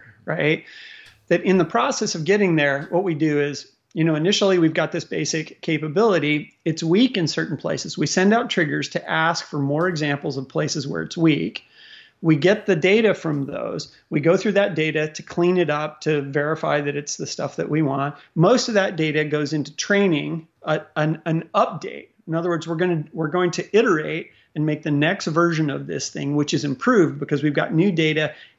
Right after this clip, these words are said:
in specifically the places where it's weak. Now, some of that data we're gonna set aside as unit tests, which is, this is a place where we failed before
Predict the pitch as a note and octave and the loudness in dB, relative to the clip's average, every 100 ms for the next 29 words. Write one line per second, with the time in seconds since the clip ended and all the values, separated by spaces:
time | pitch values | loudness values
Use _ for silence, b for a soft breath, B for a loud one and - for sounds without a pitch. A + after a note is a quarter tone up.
0 | - F3+ E3+ - D#3 G3 A3+ A3 G3 E3 | 2 2 2 -2 -2 0 0 2 2 0
1 | E3+ E3 D3 E3 D#3 A2 - - F3+ E3 | -2 -2 -2 -6 -6 -8 -8 -2 0 0
2 | - B B F3+ - D4+ F#4+ A3+ E3 F#3 | -4 B B -2 2 2 4 2 0 0
3 | D3+ G2 F#2 F#2+ - b b b _ _ | -4 -4 -6 -8 -10 b b b _ _
4 | _ _ E3+ F3 F3 E3 G3+ F#3 E3+ D#3+ | _ _ 2 2 0 0 -2 -4 -2 0
5 | D#3 D3+ C#3 C#3+ G3+ G#3+ - - D3+ D3 | 0 -2 -6 2 4 4 0 -12 -14 -14
6 | - - - F3 F#3+ E3+ D#3 C#3+ - b | -16 -12 -4 -2 2 2 2 -2 -12 b
7 | b _ - A3+ C4+ F#3+ G3+ G3+ F#3+ F#3+ | b _ -2 0 0 -2 -2 -2 -2 -2
8 | E3 D3+ C#3+ G#3+ A3 D#3+ C3 - E2 D2 | -4 -4 -2 0 2 0 -4 -10 -10 -6
9 | F#2 G3 | -6 -6